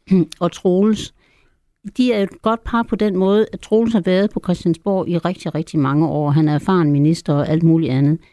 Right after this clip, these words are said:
Stephanie Lose, hun er ny i landspolitikken. Nu er hun da også kun som vikar, men hun er meget, meget populær ude i regionerne og i baglandet. Men hvis vi så kigger et skridt længere frem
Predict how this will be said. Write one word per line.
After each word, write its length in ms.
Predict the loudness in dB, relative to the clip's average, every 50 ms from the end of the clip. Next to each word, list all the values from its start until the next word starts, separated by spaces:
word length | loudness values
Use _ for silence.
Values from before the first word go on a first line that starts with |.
| _ _ _
Stephanie 440 | -6 -4 -4 -4 -2 -2 0 0 0
Lose, 520 | 0 0 0 0 -2 -2 -2 -2 -4 -4 -4 _ _ _ _ _ _ -4
hun 240 | 0 0 0 0 0
er 100 | 0 2
ny 320 | 4 4 4 4 4 2 2
i 60 | 2 2
landspolitikken. 840 | 2 2 2 0 -2 -4 _ -4 -2 -2 -2 -2 -2 0 2 2
Nu 100 | 2 4
er 80 | 2 2
hun 140 | 2 2 2
da 80 | 2 0
også 180 | -2 -4 -4
kun 200 | -4 -2 -2 -2
som 160 | 0 0 0 0
vikar, 420 | -2 -4 -4 -2 0 0 0 2
men 180 | 2 2 2 2
hun 180 | 2 2 2
er 40 | 4
meget, 300 | 2 2 2 2 2 2
meget 240 | 2 2 0 -2 -2
populær 600 | -4 -4 -2 -2 0 0 0 0 2 0 0 -2 -4 -8 _ _ _ _
ude 140 | 2 2 2
i 80 | 2 2
regionerne 680 | 2 0 0 2 2 2 2 2 2 2 4 2 2 0 0
og 120 | 0 0
i 40 | 0
baglandet. 640 | 0 0 0 0 2 2 2 0 0 -2 -2 -6 -8 -8 _ _ _ _ _ _ _
Men 140 | -2 0 0
hvis 200 | 0 -2 -4 -4
vi 60 | -4
så 140 | -4 -2 -4
kigger 300 | -2 -2 -4 -2 -2 -2
et 100 | -4 -4
skridt 260 | -4 -4 -4 -2 0
længere 380 | 0 0 2 2 2 2 0 -2
frem 380 | -2 -2 -2 -2 -2 -4 -6